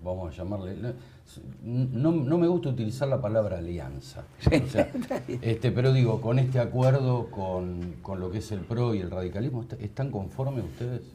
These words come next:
Speaker 2: No, eh, no, porque a mí me hubiera gustado que ganara Ernesto Sanz.
Speaker 1: Claro, claro.
Speaker 2: <laughs> Estaría mucho más conforme en ese caso, porque sería un gobierno radical, ¿no?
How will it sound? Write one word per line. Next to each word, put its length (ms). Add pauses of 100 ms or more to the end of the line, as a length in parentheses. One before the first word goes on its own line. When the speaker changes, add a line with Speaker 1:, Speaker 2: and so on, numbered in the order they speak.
Speaker 2:
No, 260
eh, 340 (640)
no, 260 (600)
porque 280
a 40
mí 140
me 120
hubiera 180
gustado 340
que 100
ganara 340
Ernesto 360
Sanz. 400 (320)
Speaker 1:
Claro, 300
claro. 180
Speaker 2:
<laughs> 40
Estaría 420
mucho 280
más 140
conforme 540
en 80
ese 200
caso, 240
porque 160
sería 240
un 60
gobierno 400
radical, 560
¿no? 160